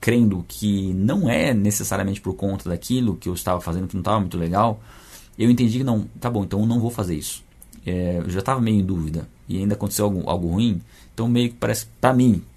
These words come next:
per-, particularmente, tá? Não tome isso como uma verdade. Particularmente, eu também não, é meio que uma confirmação que realmente aquilo ali não tava legal, eu tava incomodado com aquilo, e, e, enfim, vou parar. Então, às vezes, pode te impulsionar a deixar de fazer algo, e, enfim,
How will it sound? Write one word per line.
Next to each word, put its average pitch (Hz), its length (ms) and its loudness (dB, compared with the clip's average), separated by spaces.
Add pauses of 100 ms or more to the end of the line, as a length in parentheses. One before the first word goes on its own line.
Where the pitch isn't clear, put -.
(140)
per-, 123 120 6
particularmente, 127 840 2
tá? 95 140 -6
Não 90 100 -4
tome 104 200 0
isso - 100 -6
como 101 160 2
uma 95 60 -4
verdade. 87 260 -2 (320)
Particularmente, 123 540 2
eu - 40 -8
também 127 160 -2
não, 113 340 0
é 98 280 -4
meio 107 180 2
que - 80 -8
uma 117 100 -2
confirmação 107 460 -4
que - 100 -12
realmente 98 320 -2
aquilo 95 180 -4
ali 95 120 -2
não 101 160 0
tava 104 180 0
legal, 98 220 0
eu 101 60 0
tava 104 180 -4
incomodado 101 460 0
com 107 80 -4
aquilo, 120 400 0 (440)
e, 104 440 6 (500)
e, 107 180 0
enfim, 87 380 -2
vou 90 140 -6
parar. 90 280 -4 (320)
Então, 131 140 2
às 131 80 4
vezes, 143 340 -2 (200)
pode 127 180 4
te - 140 -4
impulsionar 117 540 0
a - 20 -2
deixar 117 200 -2
de 110 80 -6
fazer 113 260 -2
algo, 104 300 0 (960)
e, - 320 -6
enfim, - 280 -4